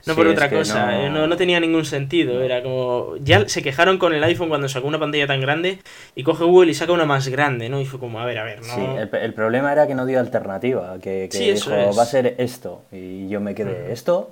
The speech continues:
Speaker 2: ¿Y nada más? ¿En serio? O sea, ¿esto estáis ofreciendo como un Nexus?". A mí me pareció que aquello fue casi, casi como, <laughs> como una ofensa, ¿no? A sus
Speaker 1: Sí.
Speaker 2: usuarios, en plan de, y yo me quedé como de, "Vale, la gama Nexus ha muerto, definitivamente". <laughs>
Speaker 1: Sí,
Speaker 2: O
Speaker 1: pero
Speaker 2: sea,
Speaker 1: parece que este año la recuperan, ¿eh?
Speaker 2: menos mal, menos mal,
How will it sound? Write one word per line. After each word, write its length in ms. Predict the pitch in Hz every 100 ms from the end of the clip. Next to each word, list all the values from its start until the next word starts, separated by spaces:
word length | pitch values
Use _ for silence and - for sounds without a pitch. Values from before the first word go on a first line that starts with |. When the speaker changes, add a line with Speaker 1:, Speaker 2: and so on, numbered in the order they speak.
| 107
Speaker 2:
¿Y 240 | 104 92 92
nada 240 | 110 123
más? 260 | 143 202 120
¿En 100 | 98
serio? 300 | 123 151 147
O 60 |
sea, 280 | - 95 98
¿esto 220 | 123 143
estáis 260 | 139 139 135
ofreciendo 440 | 135 127 139 147
como 160 | 135 127
un 80 | 120
Nexus?". 340 | 131 - -
A 40 |
mí 100 | 101
me 160 | 110 117
pareció 320 | 117 110 120
que 80 | 110
aquello 280 | 101 107 110
fue 280 | - 123 147 - - - -
casi, 260 | - 107 117
casi 240 | 120 143
como, 240 | 127 120 107
<laughs> 380 | 120 - - -
como 160 | 107
una 120 | 131
ofensa, 440 | 120 131 135 - 92
¿no? 180 | 117 120
A 80 |
sus 160 | 101 107
Speaker 1:
Sí. 80 | 101 -
Speaker 2:
usuarios, 340 | 120 98 98
en 120 | 101 98
plan 200 | 101 101
de, 180 | 98 - - - -
y 100 | 101
yo 100 | 110
me 100 | 117
quedé 160 | 117
como 180 | 113 110
de, 120 | 104
"Vale, 320 | 98 104 95 98
la 200 | 98 98
gama 200 | 107 120
Nexus 340 | 120 - 123
ha 60 | 107
muerto, 320 | 95 87 92
definitivamente". 920 | 90 110 107 135 95 98 - - - -
<laughs> 260 | - 247
Speaker 1:
Sí, 40 | 135
Speaker 2:
O 20 |
Speaker 1:
pero 120 | 120 104
Speaker 2:
sea, 40 |
Speaker 1:
parece 260 | 135 143 156
que 60 |
este 160 | 151 151
año 160 | 156 151
la 160 | 135
recuperan, 580 | 127 123 120 127 110 113
¿eh? 60 | 110
Speaker 2:
menos 400 | 110 107 107 98
mal, 160 | 85
menos 260 | 87 95 90
mal, 140 | 82